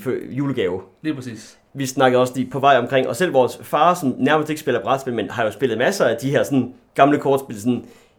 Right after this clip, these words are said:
Speaker 1: "Kunne vi ikke bare godt få ham til at spille det her?" Det, det har lidt mærkeligt sci-fi tema, synes han måske, men hvis nu bare lader være med at læse historien op for ham, og så egentlig bare giver ham ti kort,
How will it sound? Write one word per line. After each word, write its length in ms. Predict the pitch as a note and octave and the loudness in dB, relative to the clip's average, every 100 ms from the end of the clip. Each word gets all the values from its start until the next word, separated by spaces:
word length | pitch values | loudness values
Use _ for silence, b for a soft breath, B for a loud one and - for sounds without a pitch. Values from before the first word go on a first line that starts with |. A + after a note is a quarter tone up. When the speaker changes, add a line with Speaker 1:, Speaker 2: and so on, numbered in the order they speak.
| _ | _
Speaker 1:
"Kunne 100 | - | -14
vi 40 | C3 | -10
ikke 100 | C#3 | -4
bare 160 | C3 B2+ - | -2 -4 -6
godt 140 | C3 C3+ | -6 -2
få 120 | C3 | 0
ham 100 | G#2+ | 0
til 80 | A#2+ | -4
at 60 | |
spille 200 | A2 D#3+ E3+ | -4 -2 -2
det 80 | |
her?" 140 | - C#3+ | -2 -2
Det, 80 | C3 | 0
det 100 | C3+ | 2
har 120 | D3+ | 4
lidt 140 | D3+ | 4
mærkeligt 320 | D3+ D#3 C#3 | 4 0 0
sci-fi 300 | D#3 G3+ D3 A2+ | 0 0 0 0
tema, 220 | C3+ C3 | 0 -2
synes 220 | C3 C#3+ | -2 -4
han 100 | C3+ | -2
måske, 340 | A#2 - D3+ - | -4 -2 -2 0
men 180 | A#2 G#2 B B | -2 -2 B B
hvis 160 | - C3+ | -10 -4
nu 60 | D#3 | 0
bare 240 | D#3+ D#3+ | 2 2
lader 120 | F3+ | 2
være 120 | G3+ E3+ | 2 4
med 40 | |
at 40 | B2+ | 2
læse 140 | B2+ | 0
historien 360 | C3 A3+ G3 G#2 | 0 4 4 4
op 160 | A2 | 0
for 100 | C3 | 0
ham, 180 | B2 G#2+ G2+ b b b | 0 -2 -8 b b b
og 80 | C#3 | -2
så 80 | G3+ | 2
egentlig 240 | G#3+ D3+ | 2 6
bare 120 | D#3 D3 | 4 6
giver 120 | D3 | 4
ham 140 | B2+ | 4
ti 160 | B2+ G3+ | 2 0
kort, 360 | - D#3 G#3+ | 4 4 4